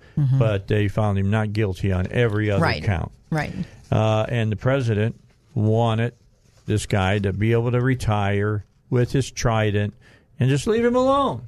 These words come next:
Speaker 1: Mm-hmm.
Speaker 2: give him back his rank and everything. Says, "Everyone knows Gallagher will always be a seal. They'll never be able to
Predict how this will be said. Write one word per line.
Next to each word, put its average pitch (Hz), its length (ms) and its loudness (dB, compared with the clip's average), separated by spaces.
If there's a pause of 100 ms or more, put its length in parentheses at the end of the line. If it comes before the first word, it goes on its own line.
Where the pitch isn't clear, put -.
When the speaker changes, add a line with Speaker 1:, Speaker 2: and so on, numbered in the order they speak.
Speaker 1:
Mm-hmm. 151 240 2
Speaker 2:
give 117 160 -2
him 135 140 0
back 135 260 0
his 131 160 0
rank 127 300 -2
and 143 100 0
everything. 107 380 0 (840)
Says, 131 340 0
"Everyone 170 360 2
knows 143 260 0
Gallagher 135 500 0
will 110 200 0
always 151 420 0
be 139 160 0
a 135 60 2
seal. 123 380 0
They'll 95 140 0
never 120 320 2
be 120 220 0
able 113 180 0
to 104 120 0